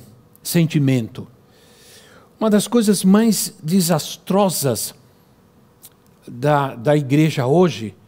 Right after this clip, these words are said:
é como as pessoas ocultam os seus sentimentos. Elas sentem raiva, mas elas guardam, escondem,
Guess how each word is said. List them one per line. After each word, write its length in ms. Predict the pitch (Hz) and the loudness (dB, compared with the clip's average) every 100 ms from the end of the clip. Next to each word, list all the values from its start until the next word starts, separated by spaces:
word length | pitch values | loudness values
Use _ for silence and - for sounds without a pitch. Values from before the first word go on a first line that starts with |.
| _ _ _ _ | _ _ _ _
é 140 | 170 | -4
como 380 | 170 - 240 233 | -4 0 0 2
as 120 | 220 | 0
pessoas 800 | - 165 - - 196 156 113 - - _ _ - | 0 -4 -4 -2 0 0 -2 -6 -16 _ _ -2
ocultam 840 | 170 170 - 208 226 - 220 214 - - - | 0 0 -4 0 2 2 2 2 -2 -16 -8
os 140 | 156 147 | -6 -2
seus 140 | 165 | -2
sentimentos. 920 | - 160 180 147 135 104 113 98 - _ _ _ _ _ - | 0 0 2 0 0 -4 -12 -14 -20 _ _ _ _ _ -4
Elas 360 | 160 156 - - - | 0 0 -2 -10 -8
sentem 640 | - 185 170 156 143 117 - _ - | -2 0 0 0 -2 -4 -12 _ -12
raiva, 640 | 135 143 165 170 247 - - - _ _ _ _ _ - | -4 0 0 2 0 -2 -18 -20 _ _ _ _ _ -4
mas 260 | 143 147 | -2 2
elas 380 | 165 180 180 - - _ _ _ _ _ | 2 2 2 -4 -14 _ _ _ _ _
guardam, 800 | 104 131 160 190 196 190 214 277 - _ _ - | -6 2 4 4 2 0 -2 -2 -14 _ _ -4
escondem, 1000 | 170 151 - - 170 185 196 196 214 | -2 -2 -4 0 2 4 4 4 2